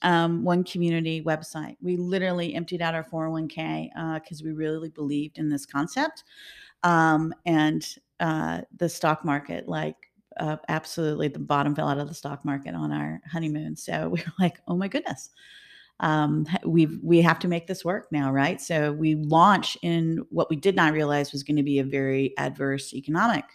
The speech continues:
um, time in our nation. Uh, and, and I think that we are really known organizationally. I like to say we, we like to make lemonade. Uh, we see opportunity in adversity. And my point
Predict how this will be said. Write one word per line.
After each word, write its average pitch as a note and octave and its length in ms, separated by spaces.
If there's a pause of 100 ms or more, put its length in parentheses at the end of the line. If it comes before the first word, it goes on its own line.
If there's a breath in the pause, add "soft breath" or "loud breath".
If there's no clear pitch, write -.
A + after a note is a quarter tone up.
(160)
um, - 400 (540 loud breath)
time D3+ 480
in D#3+ 140
our C#3+ 240
nation. D3 520 (400 loud breath)
Uh, D#3 340 (220)
and, E3 260
and D#3+ 140
I D3+ 40
think E3 300
that D3 140
we D3+ 180
are C#3+ 80
really C#3+ 260
known C#3+ 640
organizationally. D#3 1000
I D3+ 100
like D3+ 220
to E3 80
say D#3 200
we, D3+ 220
we D#3+ 320
like D3+ 260
to - 60
make D3+ 220
lemonade. D3+ 500 (460 loud breath)
Uh, D3+ 280
we D3+ 180
see E3 420
opportunity D3 720 (100)
in D3+ 100
adversity. C#3 800
And D3+ 340
my G3+ 160
point D#3 440